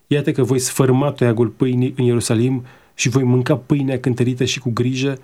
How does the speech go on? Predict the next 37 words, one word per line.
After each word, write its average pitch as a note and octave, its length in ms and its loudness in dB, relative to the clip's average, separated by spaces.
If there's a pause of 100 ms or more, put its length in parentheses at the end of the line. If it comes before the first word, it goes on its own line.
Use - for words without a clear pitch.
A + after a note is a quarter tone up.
(180)
și - 180 0
voi B2 240 4
bea D3+ 320 0
apa C#3 260 0
cu B2+ 120 -2
măsură B2+ 340 0
și - 160 -2
cu - 120 -2
groază. A#2+ 600 -2 (520)
Vor B2+ 140 0
duce B2+ 240 -2
lipsă C3 320 -2
de A#2 100 0
pâine A#2 460 -2
și A2+ 140 -2
de A#2 100 0
apă B2+ 400 0 (340)
și - 120 -2
se D#3+ 120 2
vor D#3 260 2
uimi E3 420 2
unii C3+ 240 2
pe A#2+ 100 -2
alții B2 500 0 (200)
și - 140 -4
se C3 100 2
vor A#2+ 160 2
sfârși B2 680 0 (200)
în - 120 0
nelegiuirea A2 720 0 (280)
lor.” G2 500 -2 (580)
Este, D#3+ 340 0
dacă C#3+ 220 0
vreți, C#3 340 0
o - 20 0
imagine C3+ 340 0
apocaliptică. C3 760 -2